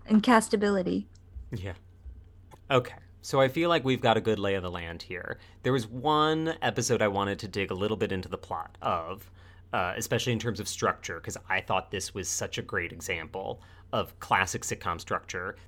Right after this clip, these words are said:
Speaker 2: that could go poorly if it's not well written. Uh,
Speaker 1: Mm.
Speaker 2: this episode's episode five, Transfer Student. Uh, and this one begins with what feels a little bit like a throwaway joke. They're in the teacher's lounge.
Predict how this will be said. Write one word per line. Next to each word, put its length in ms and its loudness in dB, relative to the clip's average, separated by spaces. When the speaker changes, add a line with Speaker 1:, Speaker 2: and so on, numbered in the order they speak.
Speaker 2:
that 120 -2
could 160 -4
go 200 2
poorly 560 -2
if 120 -4
it's 160 -8
not 200 0
well 160 -2
written. 440 -6
Uh, 180 2
Speaker 1:
Mm. 220 6
Speaker 2:
this 180 4
episode's 500 2
episode 280 -2
five, 480 4
Transfer 540 0
Student. 640 -8
Uh, 180 2
and 180 2
this 160 2
one 280 0
begins 340 2
with 100 4
what 220 0
feels 240 4
a 40 -4
little 200 0
bit 80 2
like 160 0
a 40 -2
throwaway 400 0
joke. 300 0
They're 100 -2
in 60 2
the 80 0
teacher's 380 -4
lounge. 520 2